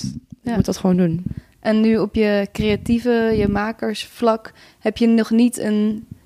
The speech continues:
Speaker 2: een golf of iets wat je voor je ziet waarvan je denkt, "Oh, daar moet ik, daar wil ik nu overheen gaan," of zo? Of dat is de
Speaker 1: Mm, nee, ik zou, ik zou nog wel wat meer mensen willen aanspreken. En, ehm, ehm,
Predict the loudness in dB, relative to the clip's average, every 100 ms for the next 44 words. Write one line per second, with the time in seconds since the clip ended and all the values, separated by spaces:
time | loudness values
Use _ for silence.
0 | -14 -4 -4 0 2 2 2 -4 -2 -4
1 | -2 -4 -2 0 2 4 2 0 -2 -4
2 | -2 -2 0 -2 -2 0 2 2 2 0
3 | -2 -4 0 2 0 2 4 4 2 -2
4 | -4 -2 -2 -2 -4 -6 -6 -6 -8 -8
5 | -8 -8 -8 -6 -8 -6 -4 -4 -8 -4
6 | 0 0 2 0 2 2 2 2 0 0
7 | -2 -6 -12 _ -16 -14 -20 _ _ _
8 | _ _ -4 -2 0 0 -2 -2 0 0
9 | -2 0 0 2 2 2 2 0 0 0
10 | -2 -2 0 2 0 0 -4 0 2 2
11 | 2 2 2 2 2 4 4 4 4 4
12 | 2 0 -2 -6 -20 -20 -20 -20 _ _
13 | _ -2 0 2 2 2 0 0